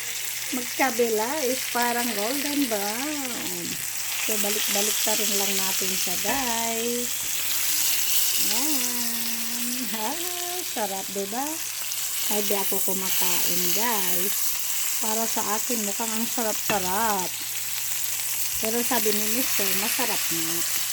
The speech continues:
Siyempre ba naman, ribeye, patros.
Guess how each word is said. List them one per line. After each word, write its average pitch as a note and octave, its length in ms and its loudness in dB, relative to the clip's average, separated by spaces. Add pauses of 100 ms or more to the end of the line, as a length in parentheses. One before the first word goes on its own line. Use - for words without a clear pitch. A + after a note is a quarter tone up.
(800)
Siyempre A3 480 0
ba A3 160 2
naman, G#3+ 480 2
ribeye, F#3+ 800 2 (240)
patros. G3 920 -2